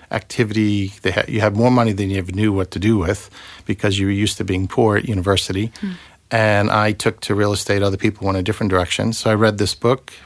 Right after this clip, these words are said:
Speaker 1: Robert Allen, it was nineteen eighty-one, eighty-two, something like that. I remember a few years or a couple years or a couple months, whatever it was, later, I was at my,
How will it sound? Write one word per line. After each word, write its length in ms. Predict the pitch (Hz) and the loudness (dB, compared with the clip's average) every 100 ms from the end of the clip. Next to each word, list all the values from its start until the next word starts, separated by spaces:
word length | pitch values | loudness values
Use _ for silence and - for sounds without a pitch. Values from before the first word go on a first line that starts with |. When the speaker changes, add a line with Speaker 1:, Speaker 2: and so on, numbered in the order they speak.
| - | -4
Speaker 1:
Robert 240 | 104 101 | 0 2
Allen, 420 | 104 113 127 120 117 | 2 2 2 2 0
it 20 | |
was 280 | 85 87 - | -2 -6 -4
nineteen 360 | 98 92 98 | -4 -2 -4
eighty-one, 680 | 95 95 95 95 - 98 98 | -2 -2 -4 -6 -4 -2 0
eighty-two, 480 | 95 92 95 107 98 | -2 -4 -4 -4 -4
something 300 | - 98 101 | -4 -6 -2
like 160 | 98 95 | -4 0
that. 260 | 107 113 - - - - - _ - | 0 0 -6 -20 -20 -20 -20 _ -4
I 60 | - | 2
remember 680 | 107 117 120 117 113 110 - _ | 4 4 6 6 6 4 0 _
a 100 | - | -8
few 240 | - - 123 | -6 -2 0
years 480 | 117 117 113 110 101 | 2 4 4 2 0
or 80 | 98 | -2
a 40 | |
couple 320 | - 117 - | 0 -2 0
years 380 | 113 107 110 104 | 0 2 2 2
or 180 | 95 87 | -2 -4
a 500 | - - - - - | -6 -18 -20 -20 -12
couple 220 | - 117 104 | -2 0 2
months, 320 | 110 113 - | 2 2 2
whatever 220 | 107 104 | 0 2
it 40 | |
was, 240 | 101 104 98 | 2 0 2
later, 400 | 120 127 104 101 - - - - - | 2 4 2 -2 -6 -20 -20 -18 -2
I 80 | 113 | 2
was 220 | 110 107 | 4 4
at 160 | 110 - | 2 4
my, 260 | 110 101 | 2 0